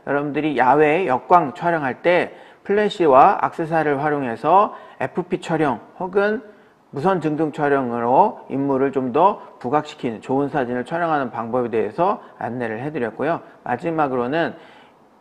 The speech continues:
후보정으로 살릴 수 있는 부분과 그렇지 못한 부분을 명확하게 알고 촬영에 임해야 된다. 그리고 촬영을 준비를 잘 해야 된다. 이런 취지로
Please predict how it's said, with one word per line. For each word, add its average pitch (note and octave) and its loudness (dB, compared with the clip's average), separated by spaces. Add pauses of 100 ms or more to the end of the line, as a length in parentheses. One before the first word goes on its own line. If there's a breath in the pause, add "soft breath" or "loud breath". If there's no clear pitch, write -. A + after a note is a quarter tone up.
(140)
후보정으로 G#3 6
살릴 G#3 0
수 F#3 -6
있는 F3+ -4
부분과 D#3+ 2 (140)
그렇지 D#3+ 0
못한 D3 0
부분을 C#3+ -2
명확하게 B2+ -2
알고 B2 0 (200 loud breath)
촬영에 D#3+ -4
임해야 C3+ -2
된다. A#2 0 (320 loud breath)
그리고 A2 -8
촬영을 D#3 -4
준비를 B2+ -4
잘 C3 -4
해야 F#3 -2
된다. C#3 2 (220 loud breath)
이런 B2+ -4
취지로 F3+ 0